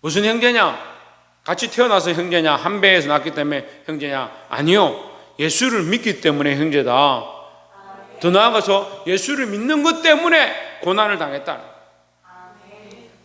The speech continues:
그리스도가 이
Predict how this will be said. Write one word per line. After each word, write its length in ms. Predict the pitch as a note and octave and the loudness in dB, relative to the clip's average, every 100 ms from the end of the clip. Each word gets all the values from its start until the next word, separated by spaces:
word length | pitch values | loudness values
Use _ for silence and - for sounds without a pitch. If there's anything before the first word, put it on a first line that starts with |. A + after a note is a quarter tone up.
| _ _ _ _ _ _ _ _ _ A3 F#3+ | _ _ _ _ _ _ _ _ _ -2 0
그리스도가 960 | G3 - A#3 A#3 G3+ E3 - - - - | 0 0 2 4 4 2 0 -14 -16 -10
이 480 | D#3+ D#3+ C#3 - | -6 -6 -8 -12